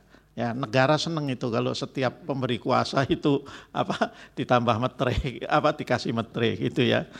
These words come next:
Itu, eh, memang menyumbang itu, apa, eh, P N B P, ya. Nah, jadi, jadi itu, itu nasihat saya yang pertama, karena saya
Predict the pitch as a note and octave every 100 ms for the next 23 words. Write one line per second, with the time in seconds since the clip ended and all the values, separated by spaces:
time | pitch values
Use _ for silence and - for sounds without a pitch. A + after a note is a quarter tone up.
0 | - - _ B2+ - B2+ A2 G#2 - -
1 | - _ - A#2+ A2 G#2+ G2+ - - -
2 | - _ B2 A#2+ C#3 C3+ C3 C#3 C#3 C3
3 | A#2+ - F#2+ E2+ - - _ - - A2+
4 | C3 F3 - - - - - _ A#2+ A#2
5 | A2+ A2+ A2 A2+ A2+ - - - - -
6 | - - - - - _ _ C3 B2 B2
7 | A#2 A2+ B2+ A2 G#2 - - D3+ D3+ -
8 | - - - _ _ - - - - -
9 | - - _ - B2 A#2 B2 E3+ F#3 -
10 | - - _ _ - D#3+ D#3+ F#3 F#3 F#3+
11 | - E3+ F3 F3+ E3+ E3 D3 D#3 D#3+ D#3
12 | D3+ C#3+ C3+ C#3 E3+ E3 F3